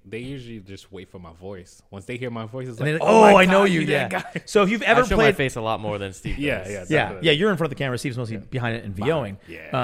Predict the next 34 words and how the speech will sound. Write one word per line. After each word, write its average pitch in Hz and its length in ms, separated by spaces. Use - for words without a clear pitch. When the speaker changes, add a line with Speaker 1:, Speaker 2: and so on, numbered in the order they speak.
Speaker 2:
Uh, 117 40
but, 135 280
but 147 160
anything 180 360
G 139 200
T 131 200
A, 98 160
Grand 120 240
Theft 104 160
Auto, 107 440
people 131 300
know 107 260
you, 147 320
Speaker 1:
Yeah, 120 100
Speaker 2:
right? 110 120
Speaker 1:
yeah. 95 120
Speaker 2:
So, 147 460
so, 151 220
you - 80
know, 120 120
it's, - 120
and - 160
it's 117 140
more 113 80
your 92 100
voice. 101 320
They 110 80
don't 101 120
really 95 120
know 92 100
your 90 120
face 175 280
as 95 120
much. 92 280